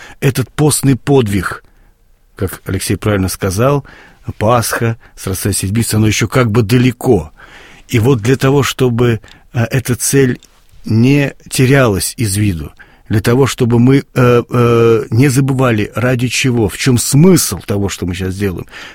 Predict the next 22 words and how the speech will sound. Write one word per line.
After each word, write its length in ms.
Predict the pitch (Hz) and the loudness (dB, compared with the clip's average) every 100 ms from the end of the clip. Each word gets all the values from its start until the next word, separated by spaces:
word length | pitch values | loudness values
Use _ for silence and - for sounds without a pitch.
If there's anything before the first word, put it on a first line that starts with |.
| - | -8
церковь 500 | - 117 - 131 - - | -2 0 0 -6 -6 0
и 120 | 135 | 2
выносит 580 | 127 139 139 - 120 - | 6 6 4 2 -2 -4
крест 500 | - 127 180 - - - | 0 2 2 -2 -10 -16
как 220 | - 104 | -10 -2
раз 180 | 117 - | -2 -2
ровно, 600 | 127 120 139 139 147 160 - _ _ _ | 0 4 4 6 4 2 -4 _ _ _
ровно 500 | - 95 127 95 80 - _ _ - | -6 0 0 0 -4 -8 _ _ -10
посередине 760 | 92 - 92 82 101 113 120 - - _ _ - | -8 -4 -4 -2 -2 0 -2 -6 -20 _ _ -8
Великого 540 | 98 87 90 92 92 101 - _ - | -4 -4 -4 -4 -6 -8 -16 _ -6
Поста. 460 | 98 - - 78 - _ _ - | -6 -4 -8 -8 -12 _ _ -6
Три 200 | 117 113 | 0 2
недели 380 | 101 87 90 78 | 2 0 -2 -4
было 300 | 76 78 76 | -6 -6 -6
до 320 | 87 135 156 - - - _ _ _ _ | 0 0 0 -4 -20 -20 _ _ _ _
крестопоклонной, 1000 | 117 113 - - 107 - 113 110 107 107 _ _ _ _ | -6 -4 -4 -4 -6 -2 -2 0 -2 -6 _ _ _ _
будет 380 | - 95 87 87 | -4 -2 -2 -4
эта 160 | 82 82 | -6 -6
седмица, 580 | - 85 90 135 - - | -8 -4 0 0 -2 -6
которая 360 | 117 - 107 | -8 -6 -6
сегодня 440 | - 104 110 104 104 | -4 -2 -2 -2 -4
начинается, 720 | 98 - 104 101 98 - 101 | -4 -4 -2 -2 -4 -8 -12